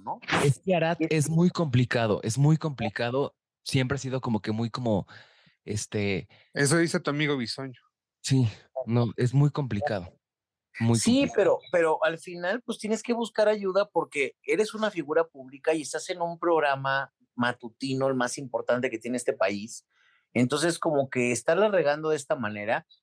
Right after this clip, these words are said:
Speaker 1: y que yo recuerde, o sea, pues, la verdad es que, a ver, cuando Joana lo dijo, nadie lo dudó.
Speaker 2: No,
Speaker 1: O sea,
Speaker 2: claro que
Speaker 1: si
Speaker 2: no.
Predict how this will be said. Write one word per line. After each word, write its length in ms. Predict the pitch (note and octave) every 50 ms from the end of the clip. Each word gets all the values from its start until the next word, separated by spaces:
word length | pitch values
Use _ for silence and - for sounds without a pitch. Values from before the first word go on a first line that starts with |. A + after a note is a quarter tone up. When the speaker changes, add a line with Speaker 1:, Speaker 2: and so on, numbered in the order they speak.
| _ _ _ _ - -
Speaker 1:
y 340 | C3 C3 C#3 C#3+ C#3+ D3 - _ _
que 140 | - C#3 C3
yo 160 | C3 E3+ F#3+
recuerde, 800 | G3+ B3 B3+ B3+ - - E3+ D#3+ C#3 C3 C3 A#2+ B2+ D3 - - _ _ _ _ _ _
o 100 | - A#2+
sea, 320 | A#2+ - - C3 B2+ B2+ B2 B2 A#2 _ _ _ _ _ _ _ _ _ _ _ _ _ _ _ -
pues, 200 | - C#3 C#3 C3+
la 100 | C#3+ C#3
verdad 300 | C3+ C#3 C3+ C#3+ D#3+ F3
es 120 | G3+ G3 -
que, 180 | - G#3+ G#3 - _ _ _ _ -
a 80 | A#2+ A#2+
ver, 180 | A#2 G#2+ - _ _
cuando 280 | - C3 C3+ C#3 C#3 D3 D3
Joana 280 | D3+ F3 G#3 D#4 E4 C#4
lo 140 | G3 C#3+
dijo, 340 | C#3 D#3+ E3+ - - A3+ - -
nadie 240 | C3 D3 F3 G#3 G#3
lo 160 | E3+ D#3 C3+
dudó. 440 | A2+ A#2 A#2 A2+ A2+ C#3+ E3+ G3 G#3 _ _ _ _ _ _ _ _ _ _ _ _ _ _ _ _ -
Speaker 2:
No, 300 | C3 D3 E3 F#3 G#3 A3+
Speaker 1:
O 40 |
sea, 80 | G3+ -
Speaker 2:
claro 140 | G#3+ A3+ B3
que 100 | - -
Speaker 1:
si 60 | - C3+
Speaker 2:
no. 240 | B2+ - G3+ G#3